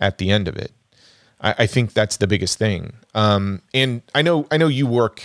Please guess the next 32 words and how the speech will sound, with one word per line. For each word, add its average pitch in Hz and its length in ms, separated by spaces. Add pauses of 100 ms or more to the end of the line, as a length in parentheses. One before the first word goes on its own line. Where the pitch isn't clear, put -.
(160)
in 113 140
a 104 60
similar 110 400
environment 98 520
that 95 100
I 107 160
do. 87 420 (100)
And, 101 240
and 107 120
like 117 180
I 104 60
said, 127 400
it 101 120
seemed 151 280
like 117 280
in 107 80
my 98 80
twenties, 104 640 (560)
when 117 120
I 113 40
watched 107 320
Brazil, 104 500
I 104 100
was 104 180
so 120 400
fascinated 98 1000
with 104 200
the 98 80
dream 98 260
sequences, 92 640
with - 240
the 98 180